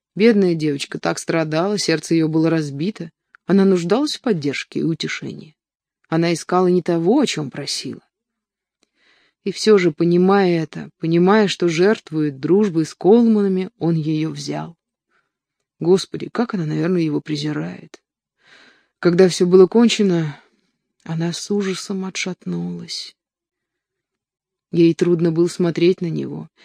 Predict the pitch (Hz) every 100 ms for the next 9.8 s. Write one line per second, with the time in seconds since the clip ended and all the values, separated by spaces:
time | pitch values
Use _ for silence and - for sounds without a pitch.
0 | - 165 170 175 208 185 180 165 160 160
1 | 151 170 175 175 165 165 175 170 175 170
2 | 175 170 190 - 220 185 156 _ _ _
3 | _ _ _ _ _ _ - 208 208 -
4 | 185 190 175 156 - 160 147 156 165 208
5 | 190 180 160 170 - 190 165 - 165 156
6 | 160 160 _ _ _ _ _ _ _ _
7 | _ _ _ _ _ - 175 185 175 -
8 | - _ _ _ _ _ 170 170 165 -
9 | - - 190 175 175 202 196 175